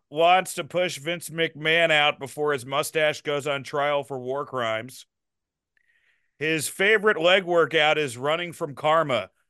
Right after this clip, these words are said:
"Of course I ran. You see how big and black she is?" <laughs> The only people remotely connected to wrestling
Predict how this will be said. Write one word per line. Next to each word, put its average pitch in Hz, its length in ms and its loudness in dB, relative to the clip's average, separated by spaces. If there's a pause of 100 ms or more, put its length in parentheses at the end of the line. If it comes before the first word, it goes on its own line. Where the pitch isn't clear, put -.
(220)
"Of 143 160 -6
course 226 320 2
I 185 120 6
ran. 147 340 4
You 139 120 -2
see 214 180 0
how 208 140 6
big 196 260 2
and 208 140 0
black 180 320 0
she - 160 -12
is?" 262 480 -6 (340)
<laughs> 214 60 -2 (1500)
The 170 160 -2
only 240 340 4
people 214 480 0
remotely 202 600 2
connected 220 460 -4
to 202 80 0
wrestling 175 680 -2